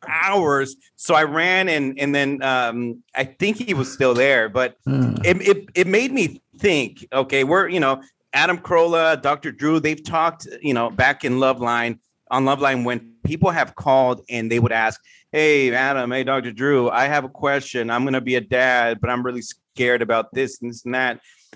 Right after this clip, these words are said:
Speaker 1: Um, I'm afraid that I'm gonna be a bad dad, uh, blah, blah." But one of the things you guys know about this that they would say is, "Okay, well, the fact that you're asking or worrying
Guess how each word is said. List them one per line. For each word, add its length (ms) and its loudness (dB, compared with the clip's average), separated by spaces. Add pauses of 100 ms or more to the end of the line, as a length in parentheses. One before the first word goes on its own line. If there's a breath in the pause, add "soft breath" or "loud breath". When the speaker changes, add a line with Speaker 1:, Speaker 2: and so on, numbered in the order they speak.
(200 soft breath)
Speaker 1:
Um, 240 0
I'm 160 2
afraid 480 0
that 160 0
I'm 100 -2
gonna 140 -4
be 140 -8
a 40 -2
bad 300 0
dad, 360 2
uh, 60 -2
blah, 240 0
blah." 280 0 (100)
But 160 0
one 240 0
of 100 0
the 80 -20
things 320 -4
you 80 -4
guys 220 -2
know 100 0
about 300 -2
this 200 -2 (460 soft breath)
that 140 0
they 100 4
would 160 -2
say 380 2
is, 280 -2
"Okay, 360 -2
well, 200 0
the 240 -2
fact 280 -4
that 180 0
you're 240 -2
asking 540 0
or 120 0
worrying 720 0